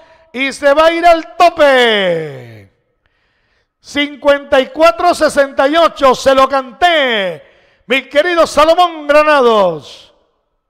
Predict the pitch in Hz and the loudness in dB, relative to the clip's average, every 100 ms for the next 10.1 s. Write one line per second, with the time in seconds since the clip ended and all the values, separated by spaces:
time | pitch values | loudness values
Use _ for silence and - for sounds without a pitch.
0 | _ _ _ _ _ _ _ _ _ _ | _ _ _ _ _ _ _ _ _ _
1 | _ _ _ _ - 214 277 240 - 262 | _ _ _ _ -6 -2 0 -2 0 0
2 | 262 277 294 294 285 - - _ _ _ | 2 2 2 2 -2 -8 -20 _ _ _
3 | _ _ _ 233 269 214 247 262 262 254 | _ _ _ -2 0 -2 -2 -2 -2 -4
4 | 285 311 302 262 - _ _ _ _ _ | -4 -4 -4 -6 -12 _ _ _ _ _
5 | _ 180 208 269 240 277 247 - 262 294 | _ -10 -6 -4 -2 -2 -2 -2 -2 -2
6 | 302 277 254 254 247 302 302 254 220 196 | -2 0 0 0 0 2 2 2 2 0
7 | 170 147 131 110 _ _ _ _ _ _ | -4 -10 -18 _ _ _ _ _ _ _
8 | _ _ _ _ _ 151 233 247 247 240 | _ _ _ _ _ -4 -2 0 -4 -6
9 | 233 226 220 220 214 202 196 185 175 _ | -4 -2 -2 0 -2 -2 -4 -8 -12 _
10 | _ | _